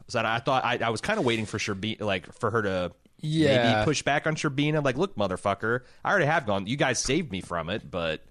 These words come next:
Speaker 2: But it's weird because she's an amalgam of a whole
Speaker 1: Yeah,
Speaker 2: scientific
Speaker 1: you're right.
Speaker 2: community, so, like, y-, you can't quite do the same things to her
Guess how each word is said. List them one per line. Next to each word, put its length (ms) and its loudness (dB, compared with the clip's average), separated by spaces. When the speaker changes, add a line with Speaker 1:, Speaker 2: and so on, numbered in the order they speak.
Speaker 2:
But 220 2
it's 160 0
weird 340 4
because 220 2
she's 160 2
an 80 2
amalgam 560 2
of 440 -4
a 120 0
whole 200 2
Speaker 1:
Yeah, 140 6
Speaker 2:
scientific 460 6
Speaker 1:
you're 140 2
right. 100 6
Speaker 2:
community, 420 6
so, 340 4
like, 380 2
y-, 100 -8
you 280 2
can't 520 2
quite 500 2
do 180 6
the 100 4
same 280 2
things 240 0
to 80 -6
her 540 4